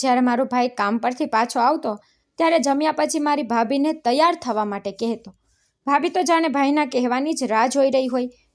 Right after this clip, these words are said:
એવું લાગતું હતું કે જ્યારે મારા પતિ મને કહે અને હું તરત જ તૈયાર થઈ જાઉં.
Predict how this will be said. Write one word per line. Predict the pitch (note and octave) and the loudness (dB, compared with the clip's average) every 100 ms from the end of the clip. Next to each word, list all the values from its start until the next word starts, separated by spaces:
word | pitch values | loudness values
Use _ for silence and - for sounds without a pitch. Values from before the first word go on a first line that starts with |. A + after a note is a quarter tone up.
| _ - | _ 0
એવું | D4+ C4 | 2 4
લાગતું | G#3+ G#3 - G#3 G3+ | 2 -2 -8 -8 -8
હતું | G3+ G#3+ _ _ _ _ | -10 -20 _ _ _ _
કે | A#3 | -4
જ્યારે | A3+ A#3 A3+ | 0 2 2
મારા | A3+ A3 G#3+ | 0 0 0
પતિ | A#3+ A#3+ | 0 0
મને | A#3+ A3+ G#3+ | -2 -2 -4
કહે | G#3 D4+ C#4 - _ _ _ - | 0 2 2 0 _ _ _ -2
અને | D#4+ | 2
હું | D#4 C4+ | 2 4
તરત | C4 B3 G#3+ | 2 2 0
જ | G#3 - | -6 -2
તૈયાર | C4 D4 D4 | 2 4 2
થઈ | C#4+ C#4+ | 0 -2
જાઉં. | C4 B3 | -4 -8